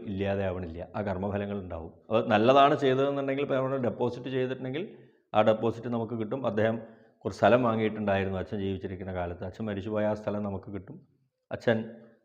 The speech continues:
ഏഹ്, കുറേ കൃഷി ഉണ്ടായിരുന്നു, അദ്ദേഹത്തിൻ്റെ മരണശേഷം ആ കൃഷി നമുക്ക് കിട്ടും. ആ ഗോൾഡ് വാങ്ങി വെച്ചിട്ടുണ്ടായിരുന്നു, അത് നമുക്ക് കിട്ടും.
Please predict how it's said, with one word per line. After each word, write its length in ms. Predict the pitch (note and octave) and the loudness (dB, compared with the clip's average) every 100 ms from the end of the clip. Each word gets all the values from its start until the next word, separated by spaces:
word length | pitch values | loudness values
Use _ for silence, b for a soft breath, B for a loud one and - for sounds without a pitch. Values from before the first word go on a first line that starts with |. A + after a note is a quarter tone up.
| - | -6
ഏഹ്, 360 | G2 F#2+ F#2+ F#2 | -4 -2 -4 -4
കുറേ 200 | G#2 G2+ | 0 0
കൃഷി 300 | - G#2+ C#3+ C#3+ | 0 -4 -2 -4
ഉണ്ടായിരുന്നു, 440 | A2+ G2 G2 F#2+ F2+ - | 0 2 2 -2 -8 -8
അദ്ദേഹത്തിൻ്റെ 400 | A2+ A2 G#2+ A2 | -2 0 0 -2
മരണശേഷം 360 | G#2+ G#2 G#2 A2 | -2 -2 0 0
ആ 60 | |
കൃഷി 220 | G2+ F#2+ A#2 | -2 -4 -4
നമുക്ക് 280 | G#2+ G#2 G2+ | -4 -6 -8
കിട്ടും. 260 | F#2 B2+ - b b b _ | -10 -12 -14 b b b _
ആ 60 | A#2+ | -6
ഗോൾഡ് 360 | G#2 G#2+ A#2+ B2 | 2 4 6 6
വാങ്ങി 280 | A2+ A2 | 6 4
വെച്ചിട്ടുണ്ടായിരുന്നു, 560 | G#2+ G2 - G2+ F#2+ F#2+ | 0 -2 -4 0 0 0
അത് 80 | A2+ | 0
നമുക്ക് 260 | A#2 G#2+ A2 | -2 -4 -6
കിട്ടും. 240 | G2+ B2 | -8 -10